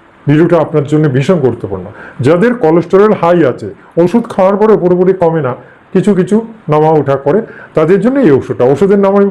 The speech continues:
পরে বলছি, আগে লক্ষণগুলো বুঝিয়ে দিই। দ্বিতীয় হচ্ছে মনে করেন জন্ডিস, ছোটোবেলায় একবার জন্ডিস হয়ে গেছে, মাঝামাঝি সময়ে আরেকবার হয়েছে, জন্ডিসের জার্ম আপনার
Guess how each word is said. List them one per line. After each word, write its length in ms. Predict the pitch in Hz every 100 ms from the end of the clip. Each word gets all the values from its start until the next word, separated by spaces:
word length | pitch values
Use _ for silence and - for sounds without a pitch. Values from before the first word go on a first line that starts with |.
| 180
পরে 140 | 165 147
বলছি, 160 | 127 180
আগে 160 | 160 156
লক্ষণগুলো 400 | 139 - 147 131 127 - - - - -
বুঝিয়ে 240 | 127 113 101
দিই। 100 | 98 - - - - - 143
দ্বিতীয় 260 | 190 262 220
হচ্ছে 220 | 190 175 185 185 - -
মনে 140 | 175 220
করেন 180 | 214 196 147
জন্ডিস, 480 | 151 165 143 113 98 - - _ _
ছোটোবেলায় 400 | 185 214 202 160
একবার 180 | 143 147
জন্ডিস 300 | 131 127 123 127
হয়ে 120 | 120
গেছে, 200 | 113 117 113 113 - - 180
মাঝামাঝি 420 | 165 180 190 185 185
সময়ে 200 | 175 165 147
আরেকবার 320 | 147 143 160 139
হয়েছে, 280 | 127 117 120 113 - - - - - - - - - - - - - - - 123
জন্ডিসের 840 | 151 160 170 180 175 - - 175 131 107
জার্ম 280 | 127 131 131 123
আপনার 180 | 135